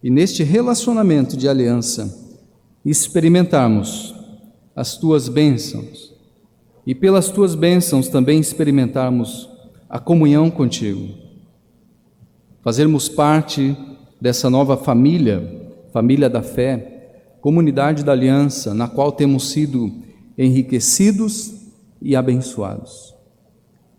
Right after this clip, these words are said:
Eu peço a Pai sobre a vida de cada irmão, irmã que está aqui, de quem está nos ouvindo,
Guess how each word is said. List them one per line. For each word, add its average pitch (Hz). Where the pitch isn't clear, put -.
Eu 113
peço 139
a 127
Pai 160
sobre 143
a 135
vida 170
de 147
cada 151
irmão, 170
irmã 143
que 170
está -
aqui, 160
de 131
quem 147
está 139
nos 127
ouvindo, 117